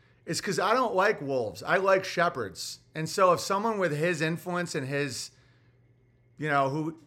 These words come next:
his life path becomes a shepherd, that's awesome, man. That's, that's something that I want in the world. And I don't hold fucking grudges. I don't give a shit. All right.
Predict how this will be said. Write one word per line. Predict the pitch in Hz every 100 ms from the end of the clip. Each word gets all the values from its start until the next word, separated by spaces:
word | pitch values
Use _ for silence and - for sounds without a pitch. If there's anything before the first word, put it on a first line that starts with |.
| -
his | 151 165 175 - _ -
life | 127 160 190 -
path | 156 135 127 - - _ _ _ _
becomes | 143 151 180 156
a | 143
shepherd, | - 202 233 151 131
that's | 160 185 -
awesome, | 143 180 175 147 120
man. | 113 120
That's, | 139 156 -
that's | 185 170 -
something | 202 190
that | 170
I | 156 143
want | 135 143 151
in | 135
the | 117
world. | 120 139 104 82 _ _ _ _ -
And | 127
I | 175
don't | 160
hold | 135 101
fucking | 120 113 110
grudges. | 101 120 139 120
I | 117
don't | 151
give | 117
a | 87
shit. | - 104 123 _ _ _ _ _ - _ _ _ _ _ _ _ _ _ _ _ _ -
All | 147 147 127
right. | 113 110